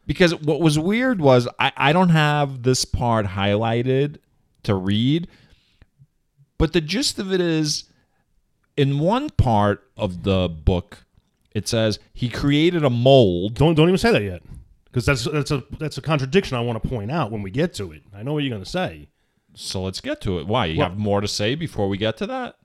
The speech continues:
Speaker 2: Y-, well, yeah, a whole thing happens before we get to what I think you're gonna get to.
Speaker 1: No, I'm talking about Aaron creating the calf.
Speaker 2: Right. As far as we know now, he put it in a mold.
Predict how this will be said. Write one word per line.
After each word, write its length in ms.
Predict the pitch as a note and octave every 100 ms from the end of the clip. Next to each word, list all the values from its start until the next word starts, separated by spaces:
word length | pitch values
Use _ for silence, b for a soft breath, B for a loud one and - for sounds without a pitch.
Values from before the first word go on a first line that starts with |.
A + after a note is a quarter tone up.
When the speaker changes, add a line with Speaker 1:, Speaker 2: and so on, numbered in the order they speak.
| _ _
Speaker 2:
Y-, 280 | A#2 G#2 B2 B2+
well, 140 | C#3+
yeah, 320 | C3+ G4+ F3
a 40 | A#2+
whole 180 | D#3+ F#3+
thing 300 | - C4 A#3
happens 300 | D#3 C#3+ C3+
before 320 | C3 - C#3+
we 80 | C3
get 160 | C#3
to 80 | C3+
what 100 | B2+
I 60 | A#2+
think 180 | A#2+ A#2
you're 100 | F3+
gonna 180 | B2+ G2+
get 180 | F#2 F2+
to. 220 | A2 E3
Speaker 1:
No, 240 | C3+ A#3+
I'm 200 | A#2+ G2+ A2
talking 180 | C#3
about 220 | D3 C#3 -
Aaron 500 | G3+ F#3 F#2+ F#2 D#2+
creating 520 | G2 G#2+ G#2+ A#2 A#2+
the 60 | A#2+
calf. 580 | - G3 D#2 D2 - - -
Speaker 2:
Right. 200 | E3+ -
As 140 | C#3
far 200 | - E3+
as 80 | G3+
we 80 | G3+
know 140 | G3
now, 400 | F3+ F3 E3+ C#3+ -
he 140 | B2+ D3
put 180 | D3+ C#3
it 60 |
in 100 | C3
a 60 | A#2
mold. 420 | G#2 D2+ D#2